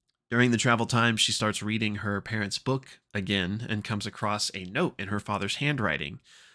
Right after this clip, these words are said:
Uh, and this is very, like, technical and very, like, deep lore. Uh, but essentially what it is, is she's dissecting these notes her father was making about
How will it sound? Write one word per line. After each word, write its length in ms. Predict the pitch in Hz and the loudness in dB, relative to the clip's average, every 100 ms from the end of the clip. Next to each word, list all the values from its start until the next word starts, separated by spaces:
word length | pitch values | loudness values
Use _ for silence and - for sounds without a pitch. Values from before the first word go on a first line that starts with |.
| _ - | _ 2
Uh, 160 | 110 | 2
and 100 | 120 | 4
this 160 | 127 - | 2 2
is 100 | 127 | 0
very, 300 | 139 151 170 | 2 4 2
like, 300 | 160 123 - | 0 -2 -2
technical 640 | - 170 175 175 170 160 | 2 2 2 0 2 2
and 120 | 139 | 2
very, 220 | 120 131 135 | 2 2 2
like, 360 | 123 104 107 | 0 -4 -6
deep 300 | - 127 120 101 | -4 -2 -2 -4
lore. 500 | 98 107 117 127 139 - - _ _ - | -2 2 4 2 0 -6 -20 _ _ -4
Uh, 180 | 110 110 | 0 0
but 160 | - 117 | 0 0
essentially 540 | 113 139 160 - 139 | 2 2 2 2 2
what 180 | 113 107 | 2 2
it 100 | 101 | 2
is, 420 | 104 101 95 - 101 | 2 2 0 -2 -2
is 420 | 98 98 - - - | -2 -2 -4 -6 -4
she's 340 | - 107 95 | -2 -2 -2
dissecting 760 | 107 107 - 127 127 120 110 | -2 0 0 0 -2 -4 -2
these 200 | 104 98 | -4 -4
notes 240 | 107 107 - | -4 -4 -4
her 100 | 107 | -8
father 380 | - 110 110 107 | -2 0 2 0
was 180 | 98 | -2
making 500 | 104 98 92 95 95 - | -4 -6 -6 -8 -8 -10
about 500 | 95 101 95 92 - | -6 -2 -2 -2 -8